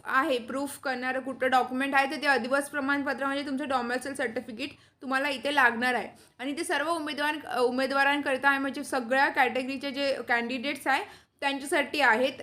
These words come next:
कंपल्सरी आहे. नंतर आहे वयाचा पुरावा, त्यासाठी समक्ष प्राधिकरणाने निर्मित केलेला जन्म, वयाचा दाखला, शाळा सोडल्याचा दाखला किंवा माध्यमिक शालांत प्रमाणपत्र हे असणं जरुरी आहे.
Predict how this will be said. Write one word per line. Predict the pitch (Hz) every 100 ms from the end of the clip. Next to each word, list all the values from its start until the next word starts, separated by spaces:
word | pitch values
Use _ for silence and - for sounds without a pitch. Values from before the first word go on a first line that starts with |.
| -
कंपल्सरी | 262 254 311 359 311 233
आहे. | 190 196 - _ _ _ _ -
नंतर | 277 277 330
आहे | 339 320 359
वयाचा | 294 269 269 320
पुरावा, | - 277 220 202 196 185 - _ _ _ _ _ _ _ -
त्यासाठी | 277 294 311 339
समक्ष | 330 285 277 311
प्राधिकरणाने | - 277 285 285 294 294
निर्मित | 302 285 262 269 277 -
केलेला | 277 262 240 240 339 - _ -
जन्म, | 262 277 269 269 269 277 - _
वयाचा | 247 269 262 269 294
दाखला, | 254 226 240 254
शाळा | 277 240 254
सोडल्याचा | 285 262 262 294
दाखला | 262 240 254 262
किंवा | 285 269
माध्यमिक | 262 247 226 262 277 294
शालांत | 311 247 247 254
प्रमाणपत्र | 302 254 240 247 262 262 233
हे | 269 277
असणं | 254 226 254 262
जरुरी | 262 226
आहे. | 214